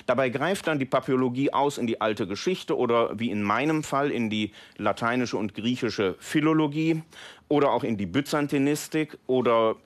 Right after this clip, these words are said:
Ägyptologie oder Philosophiegeschichte.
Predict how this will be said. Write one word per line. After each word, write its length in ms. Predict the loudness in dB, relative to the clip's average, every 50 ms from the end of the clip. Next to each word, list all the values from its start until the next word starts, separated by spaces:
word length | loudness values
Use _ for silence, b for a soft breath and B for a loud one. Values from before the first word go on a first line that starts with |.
| _
Ägyptologie 880 | -4 0 0 0 -2 -2 -2 0 2 2 2 0 0 2 2 2 2 0 -2 -2
oder 420 | 0 2 2 4 4 4 2 0 -4 _ -20
Philosophiegeschichte. 1200 | -6 -4 -2 0 0 0 0 -2 -4 -2 0 0 0 0 0 0 -2 -2 -4 -6 -6 -8 -8